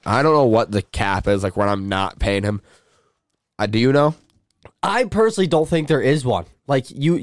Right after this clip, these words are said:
Speaker 1: You're
Speaker 2: have
Speaker 1: saying,
Speaker 2: no,
Speaker 1: like, twenty-six mil?
Speaker 2: like, you have no reason to not give him a big ass contract.
Speaker 1: Yeah, good point. I mean, we're
Speaker 2: Who else do we have to pay? You
Speaker 1: Yeah.
Speaker 2: know?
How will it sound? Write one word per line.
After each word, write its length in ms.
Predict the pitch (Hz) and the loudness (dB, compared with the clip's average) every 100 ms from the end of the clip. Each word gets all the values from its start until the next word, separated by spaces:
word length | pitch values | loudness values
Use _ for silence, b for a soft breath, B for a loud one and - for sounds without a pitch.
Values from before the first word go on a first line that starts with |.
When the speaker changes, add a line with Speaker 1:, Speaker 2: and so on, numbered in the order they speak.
| 170 | 2
Speaker 1:
You're 40 | 185 | 2
Speaker 2:
have 100 | 151 | 2
Speaker 1:
saying, 140 | 151 | 2
Speaker 2:
no, 120 | 156 | 2
Speaker 1:
like, 80 | 170 | 4
twenty-six 460 | 120 - - 113 104 | 2 2 0 -4 0
mil? 240 | 101 104 | 0 0
Speaker 2:
like, 200 | 151 151 | 0 2
you 100 | 202 | 0
have 100 | 196 | 2
no 260 | 160 170 165 | 2 2 4
reason 380 | 160 156 143 120 | 2 2 0 0
to 140 | 135 | -2
not 420 | 113 113 117 - - | 0 0 0 -4 -6
give 180 | 113 104 | -4 -2
him 120 | 104 | -2
a 120 | 98 | -2
big 240 | 90 98 92 | -2 -2 -2
ass 220 | 87 87 | -4 -6
contract. 440 | - 85 85 107 | -8 -8 -2 0
Speaker 1:
Yeah, 60 | 95 | 0
good 200 | 107 95 | -2 -2
point. 260 | 95 95 - - | -4 -6 -8 -10
I 40 | |
mean, 120 | 113 | -4
we're 180 | 127 160 117 113 - _ - - | 0 0 -2 -12 -14 _ -20 -4
Speaker 2:
Who 200 | 226 240 | 2 4
else 220 | 240 - | 2 0
do 80 | 226 | 0
we 100 | 214 | 2
have 140 | 208 196 | 2 0
to 80 | 196 | -2
pay? 340 | 202 202 113 - | 0 0 -2 -2
You 120 | - | 2
Speaker 1:
Yeah. 80 | 151 | 2
Speaker 2:
know? 180 | 170 | 0